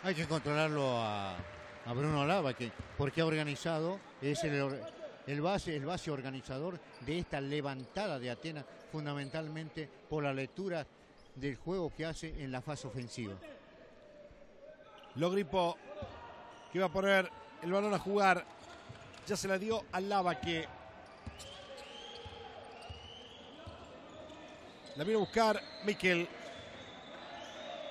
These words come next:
Speaker 2: Romano no le queda la posibilidad de lanzamiento. Lava que nueve segundos para terminar la ofensiva.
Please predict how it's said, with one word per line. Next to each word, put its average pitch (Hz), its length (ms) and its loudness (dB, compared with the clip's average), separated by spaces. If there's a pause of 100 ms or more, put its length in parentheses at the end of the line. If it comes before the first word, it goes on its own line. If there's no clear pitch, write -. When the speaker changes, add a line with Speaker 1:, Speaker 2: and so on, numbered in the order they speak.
(160)
Speaker 2:
Romano 214 360 6
no 214 60 6
le 208 100 6
queda 220 180 4
la 208 120 6
posibilidad 208 340 4
de 220 80 4
lanzamiento. 196 640 4
Lava 202 480 6
que 170 360 2 (520)
nueve 202 240 6
segundos 214 320 6
para 196 160 6
terminar 214 260 2
la 220 80 6
ofensiva. 196 680 6